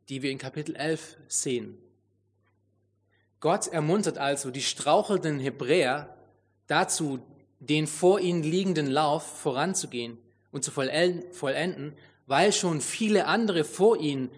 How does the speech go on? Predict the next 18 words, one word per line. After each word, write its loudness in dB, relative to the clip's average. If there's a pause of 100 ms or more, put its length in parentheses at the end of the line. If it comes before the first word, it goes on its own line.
(140)
das 0
erfolgreich -2
geschafft -6
haben, -6
und -4
zwar 4
in 0
noch 0
widrigeren -2
und -4
schwierigeren -2
Umständen, -6
als -4
sie -6
selber -2
drin -10
sind. -16 (3750)
Nun -6